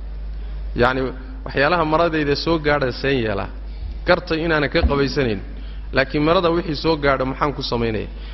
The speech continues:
Qaala, Nabigu wuxuu yidhi, sal alla alay wasalam, "Yakfiika waxaa kugu filan an ta'khuda inaad qaadato kaffan,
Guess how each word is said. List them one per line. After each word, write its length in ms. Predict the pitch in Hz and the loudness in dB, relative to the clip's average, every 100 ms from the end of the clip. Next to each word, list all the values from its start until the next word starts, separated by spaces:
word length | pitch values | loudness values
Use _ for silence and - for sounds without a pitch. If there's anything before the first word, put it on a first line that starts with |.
| - | -2
Qaala, 200 | - 185 190 | 4 4 4
Nabigu 220 | 185 180 | 2 2
wuxuu 140 | 180 | 2
yidhi, 60 | 170 | 2
sal 120 | 180 | 4
alla 100 | 175 | 4
alay 120 | 165 | 4
wasalam, 380 | 147 170 143 123 127 - - - - | 2 2 4 2 -2 -8 -12 -12 -6
"Yakfiika 560 | 135 147 - 196 202 180 | 0 0 0 0 2 4
waxaa 280 | 180 180 165 | 4 4 2
kugu 260 | 160 160 190 | 2 2 2
filan 300 | - 113 101 - - - - - | 2 -2 -2 -6 -12 -12 -12 -2
an 120 | 139 147 | 0 2
ta'khuda 480 | 190 175 - 170 170 | 4 2 2 2 2
inaad 240 | 180 175 143 139 | 2 2 2 2
qaadato 400 | 143 143 143 143 - | 2 2 0 -4 0
kaffan, 520 | 185 175 - 165 | -2 -2 0 2